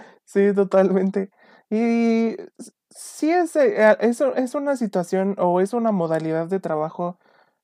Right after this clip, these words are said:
eh, complicada. Eh, en lo personal, a mí la verdad es que sí me gusta, la verdad, eh,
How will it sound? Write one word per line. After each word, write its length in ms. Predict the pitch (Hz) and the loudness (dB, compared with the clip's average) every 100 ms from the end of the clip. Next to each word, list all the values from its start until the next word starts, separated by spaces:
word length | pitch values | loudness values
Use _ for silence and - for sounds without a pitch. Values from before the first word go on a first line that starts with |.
| - | -8
eh, 560 | 160 151 147 143 143 - _ | -4 -2 -2 -4 -8 -12 _
complicada. 920 | - 160 160 170 160 - 165 180 277 - _ _ _ _ _ | -4 -4 -4 -6 -4 2 2 2 -2 -6 _ _ _ _ _
Eh, 560 | 165 160 160 160 156 - _ _ | -6 -4 -2 -2 -4 -8 _ _
en 240 | - 190 196 | 0 2 6
lo 140 | 196 | 6
personal, 440 | 214 208 220 233 | 4 2 2 2
a 60 | 269 | 2
mí 140 | 254 | 0
la 80 | 247 | 0
verdad 220 | 240 208 208 | 0 2 0
es 120 | 220 | -2
que 100 | 254 | -8
sí 140 | 247 | -8
me 140 | 247 240 | -6 -6
gusta, 320 | 254 247 214 | -6 -4 0
la 100 | 185 | 2
verdad, 420 | 180 185 202 202 - | 2 0 -2 -4 -6
eh, 320 | 190 180 | -4 -4